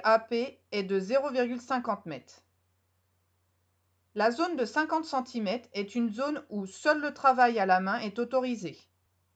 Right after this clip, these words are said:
Il y a des grillages de couleur à environ deux cents mètres de la canalisation pour prévenir les employés de ne pas s'y approcher.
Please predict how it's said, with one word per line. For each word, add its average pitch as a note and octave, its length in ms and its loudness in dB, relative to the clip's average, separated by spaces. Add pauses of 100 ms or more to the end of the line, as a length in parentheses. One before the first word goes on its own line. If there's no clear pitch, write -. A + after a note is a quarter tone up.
(220)
Il A3+ 160 -6
y B3+ 80 2
a C#4 80 6
des B3+ 180 -4
grillages C4+ 360 -4
de B3 100 -6
couleur B3+ 540 2
à C4+ 100 0
environ A#3 420 -2
deux A3 180 -4
cents D#4+ 220 -2
mètres C#4+ 180 -2
de B3 60 2
la A3 160 2
canalisation A#3 880 -2 (500)
pour B3 120 -2
prévenir C#4 440 -2
les G#3 180 -2
employés A3+ 540 -2
de G3 140 -4
ne G3+ 140 -4
pas C4 180 0
s'y C#4 180 -6
approcher. G#3+ 580 -4